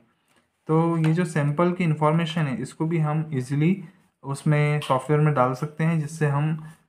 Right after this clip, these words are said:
जो भी data हो, इसके सारे parameters को correctly,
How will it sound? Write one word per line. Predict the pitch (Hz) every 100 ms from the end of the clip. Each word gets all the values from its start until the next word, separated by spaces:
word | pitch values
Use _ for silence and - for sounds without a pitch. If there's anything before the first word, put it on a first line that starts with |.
| -
जो | 143
भी | 165
data | 165 131 -
हो, | 156 151 160 156 - -
इसके | 139 - - - 160
सारे | 156 143 160
parameters | 160 143 139 127 131 -
को | 165
correctly, | 165 135 131 156 196 220